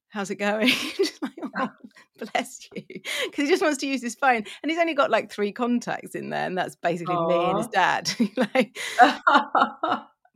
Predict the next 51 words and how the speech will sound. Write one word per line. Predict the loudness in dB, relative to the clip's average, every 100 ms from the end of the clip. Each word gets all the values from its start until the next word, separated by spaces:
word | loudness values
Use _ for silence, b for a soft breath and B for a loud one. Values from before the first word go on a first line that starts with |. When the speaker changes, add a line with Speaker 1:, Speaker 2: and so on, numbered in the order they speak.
| 0
Speaker 1:
but | 2 6
no, | 8 8
it's | 6 2
a | 0
weird | 2 2 2
thing. | 0 0 0 -2 0
But, | 4
and | 8
I | 6
think | 6 2 0 B B -20 4
actually | 4 6 6
on | 6 6 4
social | 2 -2 -2 -2
media, | -2 -4
you, | -6 -10 -10 _
you | -10 -8
say | -6 -2 0
about | 0 -2 -4 -4
wondering | -6 -6 -6 -6
whether | -6 -6
it | -8
will |
go | -4 -4 -6
full | -10 -12
circle | -6 -4 -4 -8 -8 -8 -10
and | -8 -4
we'll | -4 -4 -6 -10 -10
Speaker 2:
Mm. | -10 -10 -12
Speaker 1:
start | -6 -2 -2 -4 -8
to | -6 -4 -6 -12 _ _
realise | -2 2 4 4 2 0 -6
the | -6 0
impact. | 0 2 -4 -6 -8
We | -2
have | -2 -2 -6
to | -12
at | -8
some | -6 -6
point, | -8 -10
right? | -8 -8
Realise | -6 -4 -4 -2
the | -4
impact | -4 -6 -12
it's | -16 -12
having, | -10 -10 -8
and | -6
then | -4 -4
maybe | -4 -4
it | -6
will |
be | -6 -8 -8